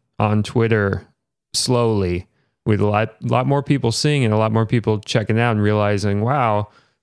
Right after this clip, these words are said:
Cody's onto something with this whole being a, uh,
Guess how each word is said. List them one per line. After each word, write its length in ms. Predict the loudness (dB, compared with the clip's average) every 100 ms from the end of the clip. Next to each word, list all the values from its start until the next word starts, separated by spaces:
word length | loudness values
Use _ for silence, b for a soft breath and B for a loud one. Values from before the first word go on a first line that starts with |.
| -4
Cody's 340 | 0 0 2
onto 320 | 2 0 0
something 360 | 0 0 0 0
with 120 | 0
this 180 | 0 0
whole 260 | 0 0 0
being 360 | 0 2 0 0
a, 280 | 0 0 0
uh, 300 | 0 0